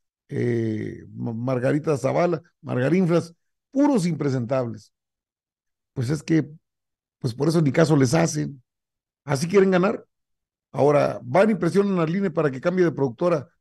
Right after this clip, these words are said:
los batean. ¿Qué no, qué cosa es lo que no queda claro? Aquí lo que a mí no me queda claro es por qué no asume Carla Humphrey la responsabilidad y la comparte con la misma consejera presidenta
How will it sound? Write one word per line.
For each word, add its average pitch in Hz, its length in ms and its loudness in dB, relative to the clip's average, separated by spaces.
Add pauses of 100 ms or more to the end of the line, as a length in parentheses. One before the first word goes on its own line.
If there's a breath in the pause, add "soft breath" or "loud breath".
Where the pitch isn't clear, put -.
los 120 180 -6
batean. 147 580 -2 (2250)
¿Qué 175 180 6
no, 165 280 -2
qué 196 280 4
cosa 196 300 0
es 185 60 0
lo 185 120 -2
que 156 80 -8
no 175 140 -8
queda 175 240 -2
claro? 156 280 -2
Aquí 135 220 -10
lo 220 220 -2
que 160 140 -2
a 143 40 0
mí 190 160 -2
no 214 140 0
me 190 100 0
queda 196 240 2
claro 170 300 2
es 170 200 -2 (360)
por 123 220 0
qué 185 180 4
no 185 120 2
asume 165 360 0
Carla 165 280 2
Humphrey 147 360 -2
la 139 100 -2
responsabilidad 131 840 0 (360)
y 139 100 -4
la 131 160 0
comparte 147 580 0
con 135 220 -4
la 123 100 0
misma 151 420 -2
consejera 127 500 0
presidenta 156 640 0